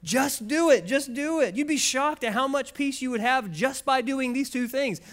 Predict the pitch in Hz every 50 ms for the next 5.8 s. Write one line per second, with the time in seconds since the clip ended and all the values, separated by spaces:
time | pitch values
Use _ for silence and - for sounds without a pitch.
0 | 175 - 160 202 254 262 - - - 247 247 247 240 - - 240 247 254 262 247
1 | 208 196 196 185 165 170 175 165 156 160 226 247 240 - - 233 220 220 214 208
2 | 208 214 247 240 - - 214 190 160 143 135 - - - - - 175 175 - 185
3 | 156 135 127 131 - - - - - 196 208 220 226 - - 233 240 247 247 247
4 | 226 233 226 220 214 220 233 240 240 233 - 214 196 180 170 165 165 208 226 233
5 | 240 226 226 226 220 226 - 214 208 226 233 226 180 165 170